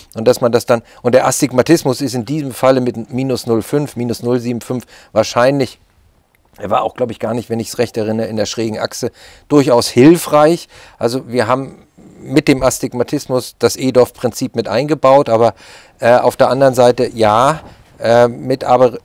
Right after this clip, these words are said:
äh, mit einer gewissen sphärischen Aberration kann ich vielleicht hier noch ein bisschen Fehler nivellieren. Sehr, sehr schöner Fall. <laughs> Also, äh, wir sehen, i-, ähm, unab-, oder abhängig davon, welcher Vorbefund vorliegt,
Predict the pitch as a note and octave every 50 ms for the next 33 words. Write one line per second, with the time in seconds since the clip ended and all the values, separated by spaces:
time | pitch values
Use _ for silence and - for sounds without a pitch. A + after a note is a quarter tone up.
0 | _ - - A#2 - - C3+ B2+ C3 A#2+ B2+ B2+ A#2 A#2 A2+ C3 - - C3+ -
1 | - C3 B2+ B2+ C3 A#2+ - C3 C3+ A#2 A#2 A#2+ A2 A2+ G#2+ - - A#2+ B2 C3
2 | C3 - - A#2+ B2+ C3+ C3 - - A#2 A#2 A#2+ B2 A#2 - C3+ B2 B2 A2+ A#2
3 | A2 B2 - - B2 A#2 A2+ - - - - - - - - C#3 C3 B2 A#2+ A#2+
4 | A#2 A#2+ A#2+ A2+ A2 B2 A2+ A#2 C#3 B2+ F#2+ E2+ E2 - _ - - _ _ -
5 | G#2+ A#2 C3+ D#3 D3+ D#3 A#2+ - - A#2 G#2 F#2+ E2+ - - F2+ D#2+ D#2 D#2+ _
6 | _ _ - - - - - - - - - - B2+ - - E3 - - - D#3+
7 | - - - D#3 - _ - D#3+ - _ _ _ _ _ _ _ - - - -
8 | - - - C3+ B2 C3 C3+ B2+ - _ _ _ - _ - - B2+ C3+ C3+ C3+
9 | C3+ C#3 - C3 B2+ C#3 C3 A#2+ B2+ C#3+ D#3+ F3 G3 G#3 A3+ C#4+ C4 _ _ _
10 | - - - D3 D#3 _ - C3+ C3+ C#3 C3+ C3+ C#3 - - - - _ - -
11 | - F3 F3+ G3 F#3+ F3+ - _ _ - D3 D3+ D3+ C#3 C#3 - F#3+ F#3 - F3+
12 | F3 E3 D3 B2 - C3+ A#2+ - - C#3 C3+ C3+ C3 A#2+ C3 C3+ - D3 A#2+ -
13 | - D#3 D#3 D#3 D#3+ D3+ - - D#3 D#3 C#3+ - - D3+ D3 D3 D3 D#3 D#3+ D#3+
14 | _